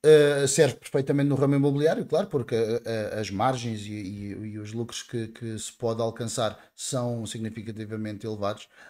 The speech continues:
Achas que é possível alguém que comece, por exemplo, que nos está a ver, mas tem, está noutra área, por exemplo, tu achas que é possível apresentar, "Olha, eu quero ser barbeiro"? Ahm,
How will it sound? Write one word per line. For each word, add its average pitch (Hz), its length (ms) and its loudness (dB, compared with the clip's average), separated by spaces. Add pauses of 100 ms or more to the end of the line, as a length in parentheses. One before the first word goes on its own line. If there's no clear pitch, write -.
Achas 156 300 0
que - 80 -4
é 147 60 2
possível 131 680 -2
alguém 120 340 0
que 127 360 -6 (300)
comece, 147 640 0 (140)
por 123 80 -14
exemplo, 123 220 -4
que 147 60 -4
nos 139 100 0
está 135 220 2
a 131 60 4
ver, 139 460 0
mas 120 200 -2
tem, 143 200 2
está 139 200 0
noutra 139 300 0
área, 87 260 -10 (140)
por 113 100 -8
exemplo, 101 280 -8
tu 127 100 -2
achas 123 220 -2
que - 100 -8
é 123 40 -2
possível 143 380 -4 (160)
apresentar, 139 600 0
"Olha, 107 120 -2
eu 113 60 -6
quero 139 180 -2
ser 147 220 0
barbeiro"? 101 420 -4 (600)
Ahm, 123 960 2